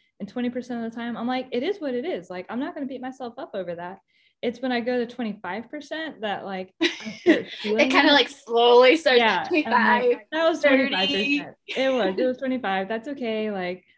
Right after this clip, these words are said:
Speaker 1: I'm just gonna
Speaker 2: <laughs>
Speaker 1: recover tonight. No big deal. I'll feel better in the morning <laughs> and it'll be fine."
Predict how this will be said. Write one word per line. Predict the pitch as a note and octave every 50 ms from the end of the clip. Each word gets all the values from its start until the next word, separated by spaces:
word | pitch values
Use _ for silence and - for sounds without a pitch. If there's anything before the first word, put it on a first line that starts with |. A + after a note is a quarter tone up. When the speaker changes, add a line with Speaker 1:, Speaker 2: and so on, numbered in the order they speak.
| _ -
Speaker 1:
I'm | - G#3+ A3+
just | B3+ B3
gonna | C#4 C4 C4
Speaker 2:
<laughs> |
Speaker 1:
recover | C4 C4 C4 B3 A#3+ A#3 B3
tonight. | B3 B3 A#3 G#3+ G#3 G3+ G3+ G3 G3 F#3+ - -
No | G#3 G#3+ G#3+
big | A3+ A#3 G#3+
deal. | A3 G#3+ G3 G3 F#3+
I'll | F#3+ E3 F#3 F#3
feel | - G#3+ A3
better | A3 A#3 A#3+ B3
in | B3+
the | B3+
morning | B3 A#3 A3 G#3+ G#3 G#3 G#3 G3+ G#3 G#3 G#3 - -
<laughs> | _ -
and | E3 F#3+ A3 C#4+ C4+ A3+ B3 F4+
it'll | - - D#4 - - D4
be | D4 C#4+ C4 -
fine." | - F#3 F#3+ G#3 G#3 - - A#3+ A#3 A3+ G#3+ G3